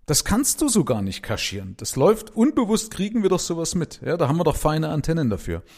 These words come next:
Deswegen kommt ja Schönheit auch tatsächlich von innen. Das kennst du vielleicht. Ja, du hast bestimmt schon mal irgendwo einen Menschen gesehen, also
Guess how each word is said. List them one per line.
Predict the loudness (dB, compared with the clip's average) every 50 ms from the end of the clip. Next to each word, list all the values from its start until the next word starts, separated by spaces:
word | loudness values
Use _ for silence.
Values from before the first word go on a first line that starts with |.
| -20 -20 -20 -20 -18 -20 -16 -4 2
Deswegen | 4 4 6 6 6 4 4 4 2 0 2
kommt | 4 4 6 6 6 4
ja | 4 2 2
Schönheit | 2 4 4 6 6 6 6 6 4 4 2 2
auch | 0 -2 -2 0
tatsächlich | 0 0 0 2 0 0 -2 -2 -4 -4 -4 -6 -8 -4
von | -4 -4 -2
innen. | -2 -2 -2 -2 -2 -4 -8 -12 _ _ _ _ _ _ _ _ _ -20 -20 -20 -20 -8 -4
Das | -2 0 0
kennst | 2 2 0 0 0 -2 -2 0
du | 0
vielleicht. | 0 0 0 0 -2 -4 -6 -12 -14 -16 _ _ _ _ _ _ _ _ _ _
Ja, | -2 0 0 0
du | 0 -2 -2 0 2
hast | 2 2 0 -2 -4 -4
bestimmt | -4 0 2 2 2 2
schon | 2 2 2
mal | 2 2
irgendwo | 4 6 6 6 6 6 4 2 2 4
einen | 4 4 4 4 4
Menschen | 4 4 4 4 2 0 -2 -2 -2 -2
gesehen, | -2 0 0 0 2 2 0 0 -2 -2 -6 -8 -6
also | -6 -6 -4 -6 -6 -8 -10